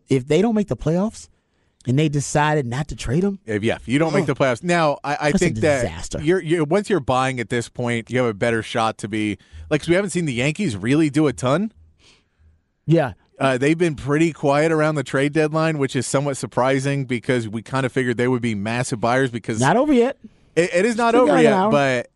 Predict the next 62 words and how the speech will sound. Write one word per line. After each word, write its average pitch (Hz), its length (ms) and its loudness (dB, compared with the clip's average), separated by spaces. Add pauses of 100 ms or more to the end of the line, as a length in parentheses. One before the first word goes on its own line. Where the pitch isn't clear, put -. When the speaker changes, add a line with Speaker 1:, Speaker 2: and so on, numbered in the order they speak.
Speaker 2:
I, 127 180 -2
I 143 120 2
would 196 100 2
have 160 80 0
expected 143 380 -2
to 123 80 -2
see 139 160 0
them 123 180 -4
try 131 240 0
and 120 100 -2
make 120 160 -4
some 123 140 -6
other 117 180 0
moves 120 320 0
just 123 240 -2
to, 110 200 -2 (160)
'cause 101 160 -8
they 135 200 0
really 120 220 -2
need 107 120 -2
to 92 60 -2
bolster 123 320 -2
some 101 160 -10
things. 95 280 -6 (320)
But 196 100 4
if, 165 180 -4
eh, 131 200 -2
you 175 140 -4
know, 127 260 -2 (100)
if - 120 -8
that's 151 220 0
an 165 60 -2
A 151 100 0
L 151 120 0
team 151 200 -2
that's 143 160 -4
not 143 200 -2
there, 160 240 0
that's 123 200 -4
a 143 60 -8
perennial 135 400 -2
A 135 100 2
L 127 140 0
team 143 380 -2 (440)
that 120 440 2
now 127 240 0
opens 131 260 -2
up 123 140 -2
a 117 40 -6
spot - 280 -2
for 113 100 -8
somebody 110 360 -2
else. - 400 -6 (360)
Speaker 1:
Yeah, 131 200 4
I 143 100 2
would 190 180 0
love 139 240 2
to 123 140 -8
see 127 440 -4
what's 123 480 -4
being 123 280 -2
offered, 110 500 -2